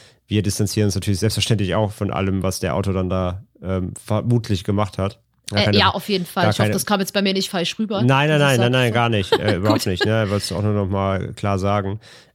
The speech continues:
Speaker 1: Aber wie du schon sagst, letzten Endes ist es halt eine fiktive Geschichte im Netz.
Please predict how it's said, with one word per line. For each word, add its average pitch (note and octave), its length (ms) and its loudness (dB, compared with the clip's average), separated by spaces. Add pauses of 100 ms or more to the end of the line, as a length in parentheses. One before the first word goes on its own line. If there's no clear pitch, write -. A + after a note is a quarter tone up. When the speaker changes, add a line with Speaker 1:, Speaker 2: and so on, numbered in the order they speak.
Speaker 1:
Aber G#2 560 2
wie A2 100 2
du G2+ 80 0
schon G#2 160 0
sagst, G2+ 500 -2
letzten - 260 -4
Endes G#2+ 340 -2
ist A2 80 -2
es G#2 140 -2
halt G2 120 0
eine G2+ 220 -2
fiktive G#2+ 400 0
Geschichte G2+ 400 0
im F2+ 100 -2
Netz. G#2+ 360 -2